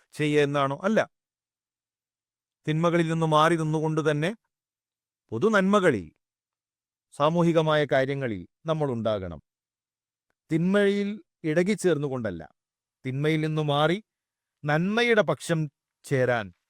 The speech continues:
സമൂഹത്തിന്റെ മുന്നിൽ നടക്കാൻ നമുക്ക് സാധിക്കണം. ഏതൊരു മേഖലയിലും നമുക്ക് റസൂലുള്ളാഹി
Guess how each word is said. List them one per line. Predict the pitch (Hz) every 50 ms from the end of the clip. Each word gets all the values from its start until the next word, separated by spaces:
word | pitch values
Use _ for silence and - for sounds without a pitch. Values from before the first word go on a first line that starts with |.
| _ _ _ _ _ -
സമൂഹത്തിന്റെ | - - 139 147 165 156 147 160 - - 151 143 143
മുന്നിൽ | 139 139 147 160 170 165 156
നടക്കാൻ | 143 131 127 120 - 131 120 113 113
നമുക്ക് | 117 113 107 - 117
സാധിക്കണം. | - - 113 120 123 139 - - 151 165 190 196 _ _ _ _ _ _ _ _ _ _ _ _ _ -
ഏതൊരു | 127 135 156 175 202 226 240 220 269 269
മേഖലയിലും | 247 214 190 185 160 165 156 156 147 135 139 135
നമുക്ക് | 131 123 117 - 131
റസൂലുള്ളാഹി | 117 - 139 131 123 120 123 117 107 113 113 104